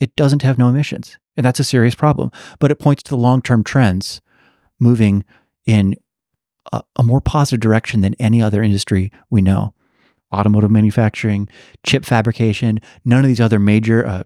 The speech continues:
uh, aluminum smelting, none of these other big users of energy are trending in this direction because they don't have the same economics of, uh, energy economics as Bitcoin that's pushing them to the edges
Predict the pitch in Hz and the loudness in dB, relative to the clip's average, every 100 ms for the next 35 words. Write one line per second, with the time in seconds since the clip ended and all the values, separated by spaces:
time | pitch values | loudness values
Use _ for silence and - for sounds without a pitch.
0 | _ - - - _ _ - 117 110 107 | _ -20 -20 -20 _ _ -2 0 2 0
1 | - 110 117 117 - 185 185 156 135 120 | -2 -6 -6 -8 -6 0 2 2 2 0
2 | 135 113 120 117 104 101 110 120 139 - | 0 2 0 0 0 0 0 0 -2 -4
3 | _ _ - 120 - 143 123 113 107 104 | _ _ -4 -4 -2 -2 0 0 0 -2
4 | 110 107 - 78 120 - - - _ - | -4 -4 -4 -10 -12 -14 -20 -20 _ -8
5 | - 117 104 - _ _ _ - 120 131 | -2 -2 -4 -10 _ _ _ -4 0 2
6 | 135 131 - - 117 107 98 - 95 95 | 2 0 -4 -2 0 0 -2 0 0 2
7 | 107 117 101 - - _ _ _ - 113 | 2 2 0 -10 -20 _ _ _ -4 -2
8 | 95 101 _ _ _ _ _ - - - | -2 -4 _ _ _ _ _ -20 -20 -14
9 | - - 117 107 104 - 98 101 104 95 | -12 -2 0 2 -2 0 -2 0 -4 -2
10 | 110 - 120 123 _ - _ - 113 - | -4 -2 -2 -4 _ -20 _ -4 -4 -2
11 | - 117 - 104 92 95 _ - 104 95 | 0 0 2 0 0 -4 _ -4 0 0
12 | 95 113 - | 0 -4 -8